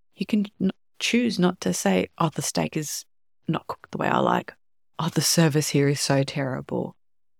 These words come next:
Think about what you're choosing to share. What's in your control is how you respond,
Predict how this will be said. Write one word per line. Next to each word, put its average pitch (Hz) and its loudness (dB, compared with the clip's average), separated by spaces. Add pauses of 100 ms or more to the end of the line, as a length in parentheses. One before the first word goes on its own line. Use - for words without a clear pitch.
(640)
Think 220 0
about 185 -2
what 156 -4
you're 170 -4 (160)
choosing 165 -2
to 147 -8
share. - -4
What's - -6
in 165 2
your 156 -2
control 151 -2
is 151 -4
how 147 2
you 139 -4
respond, 143 -4